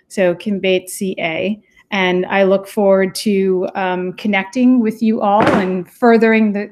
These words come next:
the, this conversation and helping folks, um, forecast and see and feel into a better future for all of us.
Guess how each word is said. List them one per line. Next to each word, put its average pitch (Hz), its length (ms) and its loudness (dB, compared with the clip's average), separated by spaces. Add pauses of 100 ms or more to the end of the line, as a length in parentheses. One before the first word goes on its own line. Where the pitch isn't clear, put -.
the, 208 160 -2
this 208 260 -8
conversation 208 800 -4
and 180 240 -6 (400)
helping 208 420 0
folks, - 640 -4
um, 185 540 -6 (560)
forecast 220 600 -2
and 220 260 0
see 240 520 0
and 208 200 -2
feel 247 260 2
into 240 240 2
a 233 60 0
better 240 240 0
future - 580 -4
for - 80 -12
all 233 160 -2
of - 100 -12
us. - 300 -18